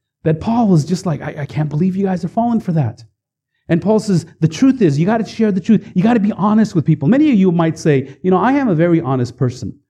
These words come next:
Well, that's good. The problem is, is that we have this honesty of the gospel, the truth of the gospel that has to be proclaimed. What's that?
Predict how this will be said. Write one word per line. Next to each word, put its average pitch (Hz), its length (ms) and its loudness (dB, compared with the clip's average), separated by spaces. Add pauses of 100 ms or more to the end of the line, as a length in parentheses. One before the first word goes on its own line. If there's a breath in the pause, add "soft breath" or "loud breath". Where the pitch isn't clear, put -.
Well, 170 80 -4
that's 196 200 -2
good. 151 320 -4 (280 soft breath)
The 156 60 -6
problem 233 340 -2
is, 208 160 2
is 165 120 2
that 156 240 -2 (160 loud breath)
we 190 180 0
have 175 380 0 (100)
this 196 420 0
honesty 180 720 -2 (880)
of 131 100 -2
the 135 80 -2
gospel, 135 580 -4
the 110 80 -4
truth 233 320 -2
of 180 80 -2
the 139 60 0
gospel 127 520 -8 (560)
that 123 100 -4
has 156 220 -2
to 135 100 -6
be 127 100 -2
proclaimed. 120 480 -2
What's 233 200 -2
that? 196 360 -10